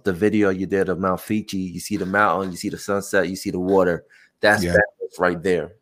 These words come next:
Speaker 1: That's freedom right there.
Speaker 2: Yeah.
Speaker 1: <laughs>
Speaker 2: Yeah. No, it's, it's, it's like you're one with, I, yeah, man, it's a different, um, it's a different feeling. That's what I like about Japan.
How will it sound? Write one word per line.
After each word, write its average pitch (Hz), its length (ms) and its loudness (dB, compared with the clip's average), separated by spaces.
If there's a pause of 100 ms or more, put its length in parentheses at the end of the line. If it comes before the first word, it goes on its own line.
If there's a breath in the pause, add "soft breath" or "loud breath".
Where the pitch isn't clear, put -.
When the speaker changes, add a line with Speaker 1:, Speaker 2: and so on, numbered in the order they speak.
(140)
Speaker 1:
That's 98 240 4
freedom 92 340 -2
right 82 240 -2
there. 82 300 0 (320)
Speaker 2:
Yeah. 87 360 -4 (400)
Speaker 1:
<laughs> - 180 0
Speaker 2:
Yeah. 101 160 4 (180)
No, 220 240 10
it's, 208 480 6
it's, 180 320 4
it's 165 220 -2
like 165 240 2
you're 139 160 4
one 160 240 4
with, - 640 2 (260 loud breath)
I, 175 140 10 (100)
yeah, 170 200 4 (100)
man, 160 120 0
it's 135 100 2
a 131 60 0
different, 147 560 -2
um, 120 300 -2
it's 110 100 -6
a 117 40 -4
different 139 260 0
feeling. 131 280 0
That's 143 180 2
what 160 60 4
I 147 40 8
like 139 160 6
about 113 160 0
Japan. 98 480 -6